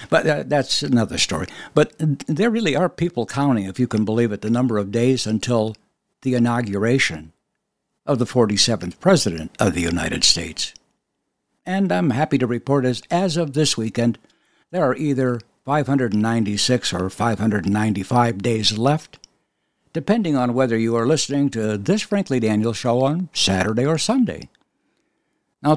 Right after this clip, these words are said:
today's show is full of audio clips of Ron DeSantis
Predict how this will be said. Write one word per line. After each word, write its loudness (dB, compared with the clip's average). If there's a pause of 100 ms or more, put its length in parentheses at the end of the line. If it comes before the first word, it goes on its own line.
today's 0
show 0
is 0
full -2
of -2
audio 2
clips 0
of -2
Ron 2
DeSantis 0